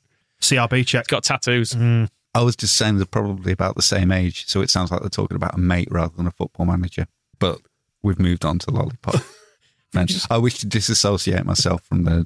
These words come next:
Speaker 3: the lollipop comments just in case Scott the lollipop Leeds fan is listening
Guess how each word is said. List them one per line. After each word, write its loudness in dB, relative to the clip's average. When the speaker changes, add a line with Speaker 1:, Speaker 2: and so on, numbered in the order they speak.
Speaker 3:
the 2
lollipop 0
comments 0
just -2
in 0
case -2
Scott 0
the 0
lollipop 0
Leeds 0
fan 0
is -2
listening 0